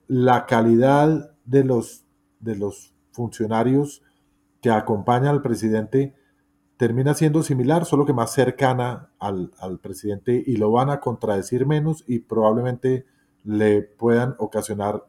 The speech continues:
menos problemas. Entonces, ahí hubo, ahí hubo distintas razones por las cuales cada ministro, eh, fue removido y otras razones que deberíamos analizar de por qué algunos ministros no fueron removidos,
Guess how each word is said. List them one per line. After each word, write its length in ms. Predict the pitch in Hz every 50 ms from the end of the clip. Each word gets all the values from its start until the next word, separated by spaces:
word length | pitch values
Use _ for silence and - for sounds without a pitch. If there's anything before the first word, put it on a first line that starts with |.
| _ _
menos 420 | 110 120 123 120 117 123 117 -
problemas. 520 | - - 107 101 95 98 95 82 78 - 101
Entonces, 440 | 95 - 120 123 123 151 156 151 -
ahí 260 | - 117 117 135 143 151
hubo, 380 | 156 160 160 160 160 - - _ _ _ _ _ _ _ _ _ _ _
ahí 260 | - 113 113 117 127 135
hubo 480 | 139 139 143 147 147 151 147 147 - 120
distintas 520 | 117 120 113 - - 135 131 - 160 151
razones 340 | 143 120 123 120 131 147 -
por 140 | - 131 110
las 120 | 95 -
cuales 320 | - 110 107 120 131 -
cada 560 | - - 139 135 135 135 139 139 139 - - _ _ _ _ _
ministro, 760 | 110 107 104 110 117 113 - - - 131 131 131 135 135 - _ _ _ _ _ _ _ _ _
eh, 300 | - 110 107 104 107 - -
fue 220 | - - 120 117
removido 640 | 120 135 139 127 110 113 123 143 165 170 175 165 - -
y 160 | 120 110 110
otras 360 | 110 117 117 - 147 160 151
razones 520 | 143 127 113 107 90 - 117 117 135 143 -
que 200 | - 127 - - _ -
deberíamos 540 | 104 104 95 92 90 98 107 123 147 139
analizar 500 | 135 110 101 90 90 87 - 104 104 107
de 80 | 127 139
por 220 | - - 95 90
qué 100 | - 107
algunos 340 | 107 110 113 131 143 151 147
ministros 640 | 143 123 101 95 101 101 - - - 123 135 120 117
no 320 | 120 113 110 127 147 160
fueron 400 | 156 - 160 165 165 160 160 151
removidos, 720 | 151 139 113 107 107 127 170 180 127 87 80 - -